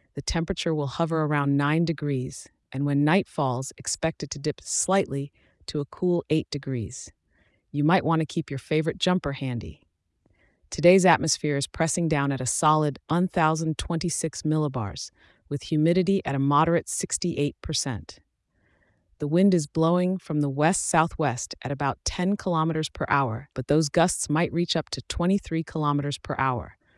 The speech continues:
so hold on to your hats. The cloud cover is pretty thick today, with eighty-seven percent cloudiness. And yes, it's giving us those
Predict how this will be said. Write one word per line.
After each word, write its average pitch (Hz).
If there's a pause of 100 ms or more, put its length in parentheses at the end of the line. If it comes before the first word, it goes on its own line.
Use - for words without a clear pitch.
(280)
so -
hold 196
on 190
to 147
your 131
hats. - (880)
The -
cloud 196
cover 165
is 139
pretty 180
thick -
today, 113 (340)
with 143
eighty-seven 170
percent 156
cloudiness. 135 (480)
And 139
yes, 160
it's -
giving 165
us 160
those 147